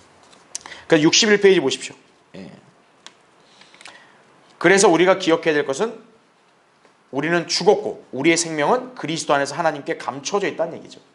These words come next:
예. 그래서 그 두 번째 단락 보세요. 에베소 오 장 십사 절에 "그러므로 그가 말씀하시기를 잠자는 자여 깨어라. 그리고 죽은 자들로부터 일어나라.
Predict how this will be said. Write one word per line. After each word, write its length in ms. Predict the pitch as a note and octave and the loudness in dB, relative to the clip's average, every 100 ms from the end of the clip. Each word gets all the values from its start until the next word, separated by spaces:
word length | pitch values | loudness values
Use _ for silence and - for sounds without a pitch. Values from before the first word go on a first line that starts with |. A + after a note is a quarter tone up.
| _ - | _ -20
예. 140 | - _ _ _ - - _ | -20 _ _ _ -20 -20 _
그래서 360 | - F3 F3+ F3+ | 0 2 4 2
그 100 | E3 | 0
두 140 | D3 | -2
번째 240 | F3+ F3 | -2 0
단락 200 | F3 D#3+ | -2 -2
보세요. 380 | C#3 C3+ E3 G3 - _ _ _ _ _ _ | -2 -4 -4 -4 -12 _ _ _ _ _ _
에베소 360 | D3 F#3 F#3 F#3 | 2 2 2 -2
오 100 | D#3 | 0
장 160 | F3 | -2
십사 340 | E3+ - - G#3+ | -2 -6 -2 -2
절에 240 | E3 G#2+ - _ _ | -2 -6 -12 _ _
"그러므로 320 | D#3 F3+ F#3+ | 0 2 2
그가 220 | F#3+ E3+ | 0 2
말씀하시기를 720 | F#3+ F#3 F3+ F3+ - F3+ A3 A3+ | 2 0 -2 -6 -4 -4 -4 -4
잠자는 420 | D3 E3+ F#3+ F#3+ | -8 -4 -2 0
자여 240 | F#3 F#3 | 2 0
깨어라. 560 | F#3 A3 F#3 C#3 A2+ - _ _ _ - | 2 2 4 2 0 -8 _ _ _ -12
그리고 320 | D#3+ E3 E3+ | -8 -6 -6
죽은 360 | E3+ C#3 G#3 | -8 -10 -4
자들로부터 480 | A3+ A3 G#3+ G#3 G#3+ | 0 2 0 -4 -4
일어나라. 580 | F#3+ F3+ E3 C#3+ A#2+ G2 | -4 -2 -2 -2 -2 -6